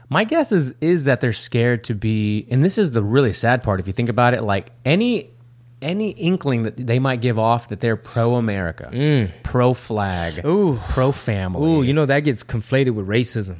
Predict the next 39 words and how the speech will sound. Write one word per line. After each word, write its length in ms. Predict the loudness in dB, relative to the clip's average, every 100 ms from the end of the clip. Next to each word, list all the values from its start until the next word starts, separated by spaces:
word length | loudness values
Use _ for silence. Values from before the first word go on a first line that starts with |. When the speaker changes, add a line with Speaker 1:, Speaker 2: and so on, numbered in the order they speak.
| -4
Speaker 1:
All 440 | 0 2 2 2 0
of 140 | 0
that. 320 | -2 -2 -4
You 80 | -4
can't 220 | -4 -2
be 80 | 0
Speaker 2:
Yeesh. 100 | 0
Speaker 1:
pro-flag, 760 | 2 0 -2 -2 0 2 0 -2
family. 560 | -4 -2 0 0 0 0
Speaker 2:
Now 80 |
you're 160 | 0 0
looking 220 | 0 0
Republican. 880 | -2 0 0 0 -2 -2 -2 -4 -2
Speaker 1:
Now 140 | 0 0
you're 120 | 2
looking 240 | 0 0 -2
like 160 | -2
you 80 | 0
like 180 | 0 -4
freedom. 640 | -8 -2 0 0 -2 -6 -16 -8
Speaker 2:
Ugh. 240 | -4 -4 -6 -16
Speaker 1:
Flag, 400 | -10 -2 0 0
freedom, 560 | 0 2 4 2 0 -4 -6
what 120 | 0
else? 160 | 0 0
Family? 600 | -2 0 0 2 0 0
Like, 160 | -2 -2
you 60 | -2
can't 180 | 0
be 80 | 2
about 180 | 2 2
any 120 | 2
of 40 | 0
those 180 | -2 -4
things. 260 | -8 -4
Otherwise, 440 | -2 2 2 2 0
you 180 | 2
are 120 | 2 2
the 140 | -2